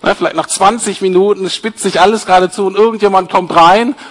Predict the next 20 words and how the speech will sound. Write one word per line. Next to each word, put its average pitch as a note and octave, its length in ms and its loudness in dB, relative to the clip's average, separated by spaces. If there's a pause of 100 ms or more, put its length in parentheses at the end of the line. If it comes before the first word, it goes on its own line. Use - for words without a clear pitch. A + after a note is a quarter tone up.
(120)
setzt - 380 -2
sich G3+ 220 -2
dazu A3 460 0
und F#3+ 180 -4
stellt F#3+ 380 2
dumme F3+ 200 -2
Fragen. C#3 540 0 (560)
Und A2 180 -20
du - 60 -8
denkst, - 320 -10
"Geh A2 100 -12
bloß A2 300 -10
weg." E3 180 -2 (760)
Was F3 200 -2
würden B3+ 280 0
wir G#3 100 2
dem F#3+ 220 2
sagen? G3 320 2
Wir F#3 100 -4
sagen, F3+ 420 2